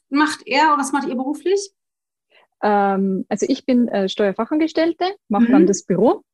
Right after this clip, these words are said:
Speaker 1: Ja.
Speaker 2: und er ist Kfz, äh, Meister und, äh, repariert Stapler und Autos.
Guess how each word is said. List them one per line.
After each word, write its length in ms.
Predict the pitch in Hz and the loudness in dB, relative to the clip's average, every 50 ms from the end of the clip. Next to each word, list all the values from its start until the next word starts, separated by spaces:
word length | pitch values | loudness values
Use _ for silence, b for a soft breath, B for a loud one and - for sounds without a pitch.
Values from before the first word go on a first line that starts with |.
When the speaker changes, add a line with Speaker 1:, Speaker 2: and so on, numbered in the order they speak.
| _ _ _ | _ _ _
Speaker 1:
Ja. 280 | 254 247 233 226 277 330 | -4 -2 0 2 2 2
Speaker 2:
und 340 | 214 220 220 220 220 214 | 2 2 4 2 2 2
er 280 | - - 202 214 214 - | 0 0 2 2 2 2
ist 340 | - 233 226 220 214 - - | 2 2 4 2 2 -2 -4
Kfz, 380 | - 202 190 - - 196 185 - _ _ _ _ _ _ _ | -4 -4 -4 -4 -6 -8 -10 -10 _ _ _ _ _ _ _
äh, 200 | - 180 175 180 170 | -6 -6 -4 -4 -4
Meister 580 | 170 165 160 185 - - 180 185 202 220 202 - _ _ _ _ | -2 -2 -4 -4 -4 -2 -2 0 0 0 -2 -6 _ _ _ _
und, 340 | - 185 185 185 180 - - - | -4 0 0 0 -2 -4 -6 -4
äh, 60 | 190 185 180 | -2 -2 0
repariert 440 | 180 196 190 - 185 185 196 185 - | 0 0 -2 0 0 0 0 0 0
Stapler 320 | - 180 175 175 - 185 | -2 -2 -2 0 0 0
und 120 | 175 175 - | 0 0 -2
Autos. 580 | - 160 - - 170 160 - - - - - | -2 -4 -4 -2 -4 -4 -4 -6 -8 -10 -14